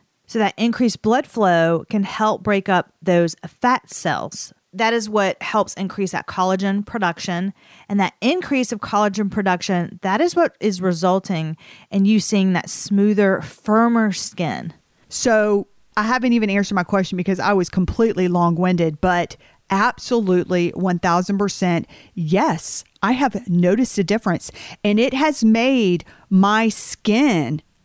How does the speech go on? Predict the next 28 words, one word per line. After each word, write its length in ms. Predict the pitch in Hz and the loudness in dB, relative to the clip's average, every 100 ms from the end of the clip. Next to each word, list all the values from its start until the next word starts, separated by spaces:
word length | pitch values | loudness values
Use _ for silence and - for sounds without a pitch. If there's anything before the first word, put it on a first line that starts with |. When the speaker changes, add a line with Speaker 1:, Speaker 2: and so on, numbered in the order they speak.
| - | -6
Speaker 2:
look 540 | 190 208 202 185 - - _ | 0 4 4 0 -6 -20 _
younger. 720 | 214 175 185 180 185 160 104 - _ _ - | -8 -2 0 0 -4 -6 -8 -14 _ _ 0
My 260 | 196 190 | 2 2
skin 560 | 185 - - 247 254 254 | -2 -6 0 2 2 2
on 200 | 196 165 | 2 2
my 240 | 170 185 208 | 2 2 0
legs 500 | 196 165 151 - - | 2 2 0 -6 -10
look 540 | 180 175 175 175 - - _ _ _ - | -6 0 2 2 -2 -16 _ _ _ -10
younger. 640 | 156 170 165 170 151 143 - | -2 0 0 -2 -4 -4 0
I 120 | 349 | 2
was 200 | 285 170 | 2 0
stunned. 640 | - - 202 190 69 - - - - | -6 -2 0 0 -2 -8 -14 -16 -4
And 160 | 220 214 | -2 -2
so 480 | - 233 208 196 196 | 0 2 4 2 0
what 340 | 185 220 247 - | 2 2 2 0
I'm 240 | 220 190 | 2 2
doing 440 | 185 202 190 170 | 2 2 0 0
now 640 | 170 208 330 220 165 160 - - | 0 2 4 2 2 0 -2 0
is 640 | 196 180 170 156 160 - - _ - | 2 2 2 0 -2 -8 -18 _ -2
I've 260 | 185 180 | 0 0
noticed 560 | 190 190 208 247 190 - | 2 2 2 2 0 -2
that 120 | 185 | -4
I'm 220 | 185 190 185 | 0 2 2
getting 360 | 180 175 175 | 2 2 2
the 300 | 175 175 175 - | 2 0 0 -2
wrinkles 800 | 170 180 190 233 240 277 - - - - - | -2 0 2 4 4 2 -4 -14 -20 -10 -2
around 460 | 190 190 185 185 | 0 2 2 2
my 380 | 185 175 175 175 | 2 2 0 -2